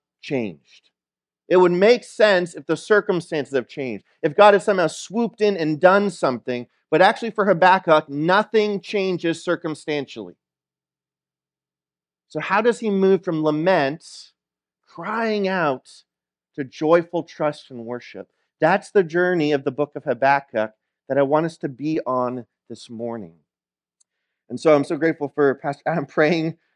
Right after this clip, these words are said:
uh, for our time, because we can't ever open God's word without asking for God's help to understand it. Right? This is God's word to us, and we need his help to understand it.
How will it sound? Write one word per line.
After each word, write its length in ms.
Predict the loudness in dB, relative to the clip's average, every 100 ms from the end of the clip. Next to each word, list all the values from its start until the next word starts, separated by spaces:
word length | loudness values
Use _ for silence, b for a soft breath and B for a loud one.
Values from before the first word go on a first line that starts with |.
| -2
uh, 120 | -2
for 300 | 0 2 4
our 100 | 4
time, 480 | 0 -4 -2 -2 -2
because 480 | -6 2 2 2 -8 _ _ _ -4
we 100 | -4
can't 380 | -4 -2 -2 0
ever 340 | 0 2 2
open 380 | 2 -2 -6 0
God's 340 | 0 0 -4
word 560 | -4 2 4 4 0 -4
without 440 | -2 0 0 0 -4
asking 440 | -8 -10 -16 -14
for 100 | -12
God's 340 | -4 -2 -4
help 260 | -6 -8 -8
to 60 | -12
understand 540 | -10 -12 -14 -16 -16
it. 80 | _ _ _ _ _ _ _ _ _ _ _ _ _ _ _ _ _ -6
Right? 280 | -4 -4 -8 -12
This 160 | -10
is 80 | -10
God's 460 | -8 -2 2 0 -2
word 320 | 0 0 0
to 120 | -4
us, 180 | -8 -6
and 100 | -10
we 80 | -8
need 240 | -8 -10 -6
his 280 | -4 -4 -6
help 280 | -6 -6
to 60 | -8
understand 680 | -10 -10 -14 -14 -12 -10
it. 100 | -14